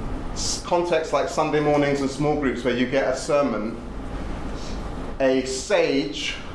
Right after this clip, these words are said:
on the stage telling you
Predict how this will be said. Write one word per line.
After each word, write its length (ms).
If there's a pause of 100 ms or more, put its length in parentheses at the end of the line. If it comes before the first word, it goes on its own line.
(180)
on 120
the 80
stage 760 (920)
telling 460
you 340